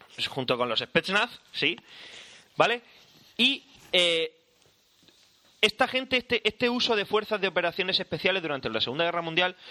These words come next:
surge de la necesidad de, de or-, de conseguir asestarle un golpe a la Wehrmacht, que hasta ese momento, hasta el año cuarenta, cuarenta y uno, había sido imparable. Es decir, piensa que habían arrasado Polonia en dos semanas,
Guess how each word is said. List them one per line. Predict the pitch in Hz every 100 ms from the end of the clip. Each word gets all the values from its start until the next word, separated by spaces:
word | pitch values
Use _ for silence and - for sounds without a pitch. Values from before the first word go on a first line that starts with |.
| - -
surge | - 220 220
de | 247
la | 233 220
necesidad | 214 202 196 196 202
de, | 202 - -
de | 135 139
or-, | 135 139 _ _ _ _ _ _
de | 147 160
conseguir | 165 160 175 170 262
asestarle | 214 - 214 196
un | 180
golpe | 170 196 214 214 - _ - - -
a | 143
la | 143
Wehrmacht, | 156 143 107 - - - - - _ _ - -
que | 160
hasta | - 220
ese | 254
momento, | 220 214 233 240 220
hasta | 156 - 131 131 127 123 120 120 120 120 120
el | 120
año | 151 190 202 196
cuarenta, | 175 165 180 220 214 196
cuarenta | 190 185 175
y | 170
uno, | 214
había | 160 170
sido | 208
imparable. | 208 156 160 220 151
Es | 139
decir, | 131 139 - -
piensa | - 175 233 190
que | 165 127 - - - _
habían | 147 160 208
arrasado | 233 220 208 214
Polonia | 196 202 220
en | 202
dos | 180 -
semanas, | 190 143 123 98